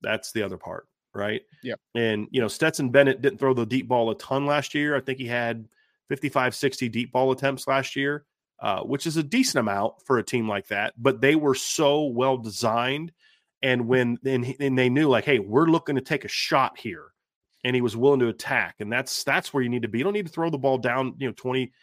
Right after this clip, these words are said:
Speaker 1: twenty plus yards in the field, ninety sometimes, like Sam Hartman did at Wake Forest. You don't need to do that,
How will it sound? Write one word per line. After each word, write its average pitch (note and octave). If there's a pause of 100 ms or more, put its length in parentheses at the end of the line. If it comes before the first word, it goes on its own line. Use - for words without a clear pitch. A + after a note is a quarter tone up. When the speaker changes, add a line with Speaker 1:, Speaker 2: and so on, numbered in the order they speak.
(320)
Speaker 1:
twenty C#3+
plus C#3 (300)
yards B2
in -
the A#2+
field, B2 (220)
ninety C3
sometimes, B2+
like A#2+
Sam B2
Hartman A#2
did A#2
at A2
Wake G#2+
Forest. -
You F#3
don't B2
need F#3
to B2+
do G2+
that, F2